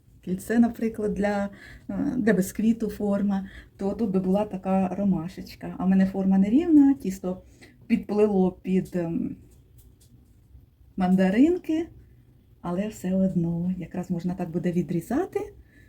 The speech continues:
В мене руки чисті, не хвилюємось. Можна так відрізати, і кожному буде по шматочку мандаринки. Чекаємо, коли схолоне. Хочу подивитися, посмакувати в розрізі.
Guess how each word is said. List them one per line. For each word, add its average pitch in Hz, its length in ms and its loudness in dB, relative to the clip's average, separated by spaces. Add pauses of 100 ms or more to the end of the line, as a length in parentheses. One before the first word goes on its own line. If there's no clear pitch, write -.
(440)
В - 40 -8
мене 165 160 2
руки 156 200 -6
чисті, 247 360 -4
не 214 100 2
хвилюємось. 202 560 2 (320)
Можна 185 200 -4
так 185 180 -8
відрізати, 190 460 -4
і 185 40 -6
кожному 190 360 -2
буде 185 260 -2
по 175 220 -8
шматочку 247 720 -2 (280)
мандаринки. 185 1120 2 (640)
Чекаємо, 254 580 6
коли 180 240 -4
схолоне. 170 580 -4 (880)
Хочу - 180 -18
подивитися, 160 600 -8 (360)
посмакувати 156 640 -6
в 165 60 -6
розрізі. 190 540 -6